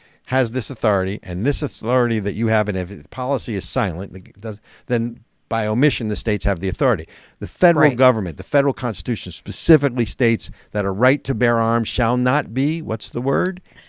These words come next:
Speaker 1: Infringed.
Speaker 2: Infringed.
Speaker 1: Right. So it still comes back to, I, w-, w-, the hardest thing I have in all of this, uh, other than the fact that I think, again, she's doing this with intent.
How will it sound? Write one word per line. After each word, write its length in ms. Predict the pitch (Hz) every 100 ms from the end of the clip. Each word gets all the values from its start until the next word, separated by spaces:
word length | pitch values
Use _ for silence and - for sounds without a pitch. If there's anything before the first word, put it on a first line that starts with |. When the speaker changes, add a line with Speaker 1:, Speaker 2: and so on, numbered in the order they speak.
| -
Speaker 1:
Infringed. 720 | 127 139 330 330 202 110 82
Speaker 2:
Infringed. 720 | 269 214 160 143 147 - 151 - _ _ _ _ -
Speaker 1:
Right. 280 | 95 82 - _ _ -
So 320 | 165 151 - _
it 180 | - 139
still 220 | - 220
comes 260 | 208 185 135
back 240 | 143 139 -
to, 140 | 127 107
I, 60 |
w-, 240 | 98 120 127
w-, 200 | - 127 -
the 100 | 117 107
hardest 480 | - 180 165 -
thing 120 | 151 131
I 100 | 120
have 240 | 123 117
in 80 | 107
all 280 | 76 113 101
of 120 | 82
this, 420 | 71 71 - - _ _ _ _ _ -
uh, 240 | 98 90 -
other 220 | 117 110
than 180 | 95 92
the 100 | 90
fact 280 | 98 85 98
that 160 | 82 _ _ _ _ _ _ -
I 180 | 92 90 _ _ _ _ _
think, 200 | 95 82
again, 320 | 87 98 92
she's 200 | - 87
doing 240 | - 85 85
this 160 | 80 -
with 140 | 78
intent. 600 | 82 78 - 98 82 -